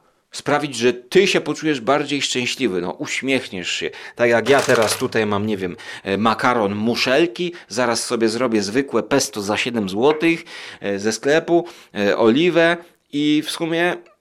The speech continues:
czemu się tym nie cieszyć? Jeżeli będziecie oglądać Joe Perę, na pewno poczujecie się lepiej. No a teraz, jak już powiedziałem, o czym, jaka jest misja, powiedziałbym, tej, tej postaci Joe Pera, em, choć tutaj jest dużo ciekawych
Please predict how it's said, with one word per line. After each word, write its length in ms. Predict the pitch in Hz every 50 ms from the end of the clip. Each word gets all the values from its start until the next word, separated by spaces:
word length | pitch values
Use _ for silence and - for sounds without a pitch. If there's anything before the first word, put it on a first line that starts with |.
| _ _ _ _ _ _ -
czemu 320 | - - 147 147 - 160
się 160 | - 160 143
tym 160 | 143 151 139
nie 120 | 135 123 113
cieszyć? 400 | - 90 85 - 76 - - - _ _ _ _ _ _ -
Jeżeli 360 | 98 95 98 98 123 127 127
będziecie 380 | 117 120 127 127 127 - 131 120
oglądać 420 | 113 113 127 127 127 127 120 113
Joe 140 | 131 139 139
Perę, 340 | 139 143 139 143 147 151 151 - - - _ -
na 140 | 107 104
pewno 280 | - - 131 131 135 131
poczujecie 540 | - 127 110 - - 120 120 117 - 123 117
się 140 | - 123 92
lepiej. 320 | 71 - - - - - _ - - - - - -
No 100 | 120 131 -
a 100 | 123 -
teraz, 460 | - - 165 135 95 73 - - -
jak 180 | 85 107 110
już 200 | 113 127 123 -
powiedziałem, 600 | - - 123 110 120 127 123 147 143 131 123 104 95 - _ -
o 120 | 147 196
czym, 340 | 196 - - 117 98 87 78 _ _ _ _ _ _ _ _ _ _ _ -
jaka 360 | 95 98 104 127 135 - 113
jest 180 | 110 104 110 117
misja, 380 | 147 180 170 - - 101 87
powiedziałbym, 520 | - 104 95 95 95 98 92 90 95 98 95
tej, 240 | - 104 101 95
tej 180 | - - 107 92
postaci 440 | - 104 95 - 123 113 - 101 95 95
Joe 120 | 104 95
Pera, 360 | 90 - - 87 85 92 107 - - - - - - - - - - -
em, 540 | - 104 104 101 98 98 101 101 104 107 104
choć 240 | - 117 113 - -
tutaj 280 | 135 127 - 120 113
jest 160 | 113 113 110
dużo 320 | 104 135 143 135 113 104 95
ciekawych 560 | - 117 - 113 110 104 101 104 101 -